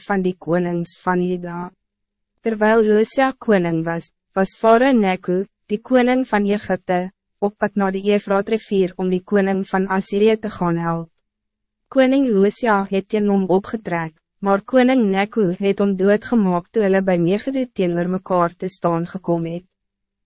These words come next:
Josia se soldate het sy liggaam in 'n wa uit Megido na Jerusalem toegebring en hom in sy eie graf begrawe.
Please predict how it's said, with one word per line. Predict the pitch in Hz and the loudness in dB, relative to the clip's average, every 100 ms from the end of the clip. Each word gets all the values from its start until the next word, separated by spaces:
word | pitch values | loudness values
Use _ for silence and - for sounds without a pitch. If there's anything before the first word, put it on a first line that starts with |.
| _ - | _ -2
Josia | 226 233 - 269 277 | 2 2 0 -4 -4
se | 269 | -6
soldate | - 233 233 202 196 190 | -2 -2 0 0 0 -4
het | 180 208 | -6 -4
sy | 247 226 | 0 0
liggaam | 220 - 175 165 | 0 -4 -4 -2
in | 185 | -2
'n | 196 180 | -2 0
wa | 180 170 | 0 2
uit | 175 175 | -2 -2
Megido | 196 202 214 254 208 | 0 0 0 0 0
na | 190 185 175 | 0 0 0
Jerusalem | 185 196 214 - 208 185 175 165 196 - | 0 0 -2 -2 0 2 0 -2 -4 -4
toegebring | 196 233 190 170 165 202 | -2 -2 0 0 -2 -2
en | 180 | -2
hom | 175 185 | -2 -2
in | 196 185 | -2 -4
sy | 185 | -4
eie | 208 202 202 | -4 -2 -4
graf | - 190 170 | -2 -4 -4
begrawe. | - 180 185 180 175 170 175 | -8 -8 -4 -4 -4 -8 -12